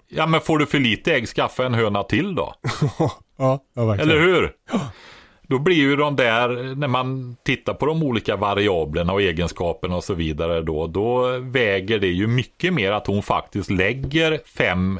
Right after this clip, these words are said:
Speaker 1: ägg i veckan på ett enklare foder.
Speaker 2: Ja, ja, verkligen.
Speaker 1: Och att hon kan äta gräs och alltihopa det här och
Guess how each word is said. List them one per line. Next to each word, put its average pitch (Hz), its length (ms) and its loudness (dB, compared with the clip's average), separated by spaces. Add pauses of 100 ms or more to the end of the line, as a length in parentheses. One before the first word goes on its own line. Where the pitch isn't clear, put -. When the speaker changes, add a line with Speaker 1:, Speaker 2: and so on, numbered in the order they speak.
(100)
Speaker 1:
ägg 80 380 -6
i 95 100 -2
veckan 80 520 -4
på 92 140 -4
ett 85 120 -6
enklare 110 520 -2
foder. 139 580 -4 (240)
Speaker 2:
Ja, 123 240 0 (420)
ja, 131 120 0
verkligen. 98 340 -2 (460)
Speaker 1:
Och 131 140 2
att 117 100 -2
hon 120 120 0
kan 113 160 0
äta 110 300 0
gräs 90 680 0
och 90 80 -2
alltihopa 85 600 -4
det 82 80 -4
här 80 300 -4
och 101 280 -8